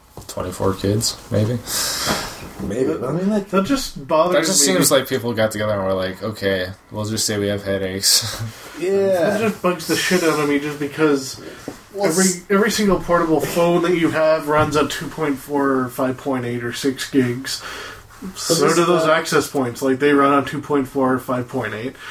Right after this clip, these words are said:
Speaker 3: There's a billion devices out there that run on the same,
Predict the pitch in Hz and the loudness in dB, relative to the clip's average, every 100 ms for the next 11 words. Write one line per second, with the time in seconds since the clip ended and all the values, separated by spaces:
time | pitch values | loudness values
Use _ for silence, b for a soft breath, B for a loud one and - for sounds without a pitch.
0 | B B B - 160 180 180 175 135 156 | B B B -2 2 4 4 2 2 4
1 | 175 180 175 160 156 156 - 139 131 131 | 6 6 4 4 4 2 0 2 4 2
2 | 123 127 123 120 131 117 139 139 123 127 | 2 0 0 0 -2 0 2 2 2 0
3 | - 147 139 123 113 | 0 2 2 -2 -10